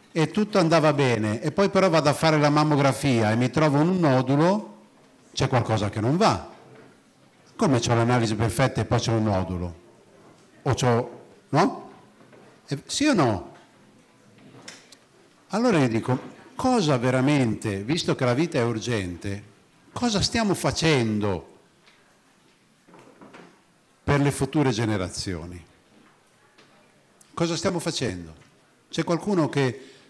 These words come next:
ha chiaro cosa stiamo facendo per le future generazioni, per i ragazzi di domani, per i nuovi, quelli che nascono? A parte che la nalita-, natalità è quella che è.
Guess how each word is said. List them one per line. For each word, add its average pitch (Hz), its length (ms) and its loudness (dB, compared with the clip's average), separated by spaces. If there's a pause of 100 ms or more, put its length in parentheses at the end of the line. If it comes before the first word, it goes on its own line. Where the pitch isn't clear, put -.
(260)
ha 151 160 0
chiaro 165 360 0
cosa 135 240 -4
stiamo 143 260 -2
facendo 139 720 -2 (140)
per 139 120 0
le 131 80 0
future 139 360 -2
generazioni, 123 720 0
per 120 120 -2
i 123 80 -2
ragazzi 123 380 -2
di 117 100 0
domani, 117 460 0
per 120 180 -4
i 123 80 0
nuovi, 131 460 0
quelli 120 240 -2
che 127 100 -2
nascono? 120 460 -2
A - 760 -18
parte 101 280 -6
che - 80 -8
la 95 100 -2
nalita-, 95 580 -4
natalità 104 600 -4
è 92 60 -4
quella 87 200 -8
che 82 140 -12
è. 73 80 -14